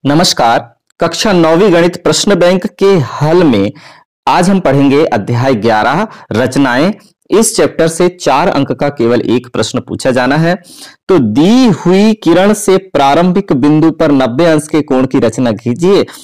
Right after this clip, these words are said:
और कारण सहित रचना की पुष्टि कीजिए, पहला प्रश्न है। तो एक किरण हमें दी हुई है, एक किरण हम ले लेते हैं, यहाँ पर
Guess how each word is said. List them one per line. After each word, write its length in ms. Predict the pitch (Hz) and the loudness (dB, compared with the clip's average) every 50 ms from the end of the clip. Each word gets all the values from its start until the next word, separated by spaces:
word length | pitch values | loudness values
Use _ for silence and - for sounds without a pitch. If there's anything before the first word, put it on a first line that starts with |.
| - _ - | -20 _ -4
और 240 | 127 123 123 123 - - | -2 -2 -2 -4 -4 -2
कारण 340 | 120 117 127 151 190 190 170 | -2 0 0 0 0 -2 -2
सहित 300 | - 135 143 156 - 131 | 0 0 0 0 0 -2
रचना 320 | 107 107 - 120 120 117 | -2 -2 -2 -4 -4 -4
की 160 | 117 - - | -4 -6 -6
पुष्टि 340 | - - 104 - - - 135 | -4 -4 -6 -4 -4 -4 -4
कीजिए, 320 | - 139 151 151 170 180 | -2 0 0 0 0 0
पहला 320 | - - 127 117 120 123 123 | 0 -2 -2 0 0 -2 -2
प्रश्न 320 | 123 - - - 170 170 | -2 -4 -4 -2 -2 0
है। 220 | 190 185 139 107 - - - - - _ _ | 0 0 0 -2 -4 -8 -16 -20 -20 _ _
तो 160 | - 170 175 165 | 0 0 2 2
एक 300 | 117 143 160 165 165 151 | 2 2 2 0 -2 -4
किरण 320 | - - 139 147 160 165 | -2 -2 0 0 0 0
हमें 440 | 127 139 131 131 131 131 127 - - - - - _ _ - | 0 0 0 0 0 0 0 -4 -6 -14 -20 -20 _ _ -10
दी 280 | 92 98 120 156 175 | -4 -2 0 2 2
हुई 240 | 165 139 135 123 110 | 4 4 2 2 2
है, 300 | 104 110 110 135 165 156 - - _ _ - | 2 2 2 0 -2 -4 -8 -16 _ _ -4
एक 240 | 117 123 123 120 | -4 -4 -2 -2
किरण 200 | - 120 131 139 | -2 0 0 0
हम 200 | 139 139 127 120 | 0 0 0 2
ले 140 | 110 110 127 | 2 2 2
लेते 260 | 139 151 156 - 170 | 2 2 2 0 0
हैं, 300 | 165 170 165 127 104 - - - _ _ _ - | 2 2 2 0 -2 -4 -10 -18 _ _ _ -6
यहाँ 400 | 101 104 123 120 123 131 123 - | -4 -2 0 0 0 -2 -4 -2
पर 420 | - 127 127 135 147 - - - | -2 0 0 0 0 -2 -6 -12